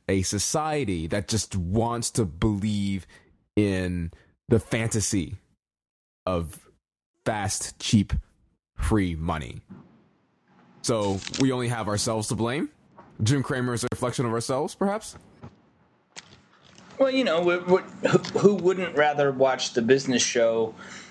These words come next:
Speaker 2: with the guy who acts like a clown, as opposed to, you know, two P H Ds who sit there and discuss things that the average person doesn't understand?
Speaker 1: Right.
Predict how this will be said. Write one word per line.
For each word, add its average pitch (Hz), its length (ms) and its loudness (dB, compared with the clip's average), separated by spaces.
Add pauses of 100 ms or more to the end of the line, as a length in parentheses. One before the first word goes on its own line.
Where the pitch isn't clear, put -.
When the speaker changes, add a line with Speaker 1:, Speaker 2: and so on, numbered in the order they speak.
(200)
Speaker 2:
with 127 140 2
the 127 80 2
guy 120 340 2
who 120 160 4
acts 110 240 0
like 110 200 2
a 98 40 -10
clown, 95 380 0 (1080)
as 113 160 0
opposed 110 400 2
to, 107 300 2
you 117 120 4
know, 98 220 2 (520)
two 120 320 2
P 117 180 4
H 104 200 2
Ds 113 340 2
who 104 100 -4
sit - 260 0
there 107 140 6
and 101 100 0
discuss 104 400 2
things 98 280 2
that 95 180 4
the 98 100 6
average 95 360 0
person 95 440 4 (160)
doesn't 92 280 4
understand? 95 500 2 (640)
Speaker 1:
Right. 98 180 4